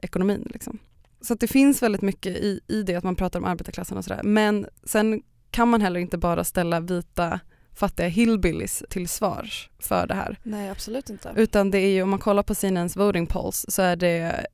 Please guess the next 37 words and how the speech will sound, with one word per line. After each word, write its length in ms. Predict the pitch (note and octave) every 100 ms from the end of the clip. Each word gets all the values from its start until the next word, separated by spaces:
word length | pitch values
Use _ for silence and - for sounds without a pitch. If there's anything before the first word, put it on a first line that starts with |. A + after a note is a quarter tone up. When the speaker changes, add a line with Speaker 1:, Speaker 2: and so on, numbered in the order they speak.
| E4 -
Speaker 1:
han 240 | - F#3+ F#3
har 60 |
också 280 | F#3 - F#3
s-, 240 | - - -
absolut 320 | A3+ - F3+
störst 240 | - F3
majoritet 360 | F3+ E3+ F3 E3+
bland 160 | E3+
alla 180 | E3+ E3
konservativa 920 | E3 A#3 G#3+ F#3 F3 F3 D#3+ E3 F#2 -
och 300 | A3 G#3+ -
väldigt 240 | F#3 E3+
mycket 220 | F3+ F3+
höginkomsttagare. 800 | E3+ E3+ E3 E3+ - G3 - - - _ _
Speaker 2:
Ja, 340 | A3+ A#3 B3+ - - -
jag 160 | B3+ -
tror 160 | D#4
att 60 | D#4
det 60 |
är 60 | C4+
så 80 | B3
här 40 |
väldigt 220 | A#3 A3+
lätt 320 | B3+ D4+ - E4
att 120 | -
stå 380 | - A3+ G#3+ G#3
med 160 | G#3
lång 300 | A3 G#3 G#3+
näsa 520 | A#3 G#3+ G#3 - B3
och 400 | - - G#3 G3+
tänka, 420 | - G#3 G3 G#3+ G#3
"Hur 180 | G#3
fan 300 | G#3 A3+ G3+
kunde 240 | G3+ G#3 G3+
det 60 |
här 80 | G#3
hända?" 500 | G#3 A#3 A#3+ B3 -